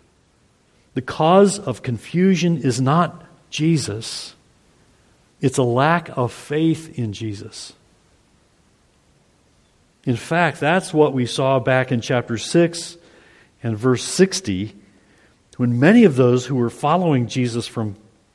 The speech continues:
place to place, witnessing his miracles, listening to his teaching, when he called for wholehearted devotion to him,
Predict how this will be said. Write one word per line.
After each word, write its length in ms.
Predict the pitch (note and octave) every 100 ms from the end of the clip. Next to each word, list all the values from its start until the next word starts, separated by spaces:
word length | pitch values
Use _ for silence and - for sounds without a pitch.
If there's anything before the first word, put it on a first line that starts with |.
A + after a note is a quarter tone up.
| _ -
place 300 | - D3+ D#3+
to 100 | -
place, 580 | - - D#3 D3 A#2 -
witnessing 800 | A#2 F3 E3 A2+ - G#2 G#2+ G#2 - _ _ _ _ _ _ _ -
his 200 | B2 A2
miracles, 640 | A2+ F3 D3+ - G#2+ A2
listening 440 | B2+ F#3 D#3+ B2+
to 100 | A#2+
his 140 | B2 G#2
teaching, 520 | - G3+ F#3+ A2 A2 - - - - - -
when 100 | D3+
he 80 | D3+
called 500 | D3 D#3+ F#3 A3+ G#3
for 380 | - C#3 B2+ - - - _
wholehearted 920 | - - E3+ G3+ - D3+ D3+ E3+ F3+ - - _ _ _
devotion 600 | C3+ A#2+ C#3 D#3 F#3 G#3 G3+
to 80 |
him, 500 | F3 G3 G#3 G3+ -